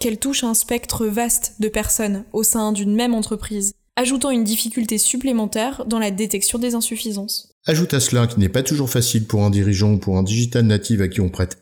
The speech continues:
Speaker 2: aisément des compétences sur ces sujets de dire que, bah non, je sais pas et qu'il y a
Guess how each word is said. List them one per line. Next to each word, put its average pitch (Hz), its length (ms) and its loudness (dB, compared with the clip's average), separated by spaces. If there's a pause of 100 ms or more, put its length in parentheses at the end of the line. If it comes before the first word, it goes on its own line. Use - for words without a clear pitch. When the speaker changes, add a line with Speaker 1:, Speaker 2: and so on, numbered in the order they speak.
Speaker 2:
aisément 143 400 2
des 110 100 4
compétences 98 480 0
sur - 160 -2
ces 113 140 0
sujets 107 320 0
de 151 100 2
dire 120 240 0
que, 120 80 0
bah 113 300 2
non, 127 280 2
je 123 120 0
sais 110 180 0
pas 131 400 -2
et 110 140 0
qu'il 104 140 -2
y 110 60 2
a 101 140 0